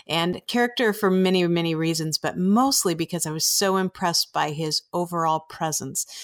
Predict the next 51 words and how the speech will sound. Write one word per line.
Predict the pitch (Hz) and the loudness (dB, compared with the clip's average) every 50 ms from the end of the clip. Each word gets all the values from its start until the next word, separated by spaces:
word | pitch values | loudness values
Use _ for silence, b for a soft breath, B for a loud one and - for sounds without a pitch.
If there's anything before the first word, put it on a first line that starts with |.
| B B B B | B B B B
Somebody | - - 208 214 220 233 220 | -2 0 2 2 2 2 2
I | 202 | 2
met | 190 190 196 202 196 | 2 2 2 2 2
on | 180 170 | 0 0
a | 165 | -2
very | 160 156 160 170 185 190 196 208 220 | -4 -8 -4 0 2 2 4 2 0
cold | 220 - - 233 220 226 220 202 202 | -2 -4 -2 0 0 0 0 -2 -2
day | 214 208 196 202 208 214 | -2 0 0 0 0 2
when | 214 196 180 | 0 0 0
I | 170 165 | 0 -2
was | 160 165 160 156 | -2 -4 -6 -8
bundled | _ - 185 180 190 190 202 202 196 196 | _ -4 -2 -2 -2 -2 -2 -2 0 -2
up | 190 196 196 208 | -2 -2 -2 -4
in | 190 185 | -4 -2
my, | 175 170 160 160 160 160 | -2 -4 -4 -4 -4 -2
uh, | 156 156 151 151 | 0 -2 -2 -2
coat, | - - 196 185 208 202 | -2 -2 -2 -2 -2 -4
could | - 202 175 | -6 -8 -4
barely | - 180 180 185 180 175 165 160 165 | 0 0 0 2 2 0 -2 0 -2
see, | - - - 185 180 196 | -2 0 2 2 0 0
could | 196 - 170 | -2 -4 -4
barely | - 175 180 175 175 175 165 | -2 -2 0 0 0 0 0
have | 165 170 170 165 | 0 0 -2 -2
my | - 160 160 | -4 -6 -6
mouth | 151 160 160 165 175 - - | -2 -2 0 0 0 -2 -4
work | - 165 160 - _ | -6 -6 -6 -6 _
to | 180 | -8
say | 165 - 175 165 | -4 -2 -2 -2
hello. | 160 160 160 165 170 160 151 147 147 B B B B B B B B B | -2 -2 -2 -2 0 0 0 -2 -4 B B B B B B B B B
But | 190 185 | -2 2
he | 190 196 | 2 2
had | 190 185 170 | 2 2 0
the | 180 | 0
most | 170 170 175 175 165 - - | 0 0 0 0 0 0 0
amazing | 165 165 165 170 180 185 202 220 220 208 240 226 220 214 196 | 0 -2 0 2 2 4 4 4 4 2 2 4 4 2 2
bow | 214 190 185 180 170 160 | 2 2 2 2 2 0
tie | - - 160 143 131 127 131 | -2 -2 -2 0 0 -2 -2
on, | 143 147 - 151 | -2 -4 -4 -6
and | 160 165 - B B B B B B B | -8 -10 -12 B B B B B B B
it | - 175 | -2 0
was | 175 170 170 | 0 2 0
enough | 170 170 170 165 170 - - | 0 2 0 0 0 0 -2
to | 190 | -2
make | 175 160 156 165 | -2 -2 -2 -4
me | 165 151 | -4 -2
stop | - - - 175 165 165 - 156 | -2 -2 0 0 0 0 0 -4
and | 151 - | -8 -2
compliment | - 160 175 185 202 196 196 196 208 208 | -2 -2 -2 0 -2 -2 -2 -2 -2 -2
him, | - 220 226 226 240 247 - _ - | -2 -2 0 0 -2 -2 -4 _ -10
and | 160 151 147 135 139 139 139 | -6 -4 -2 -2 -2 -4 -6
it | - - | -8 -10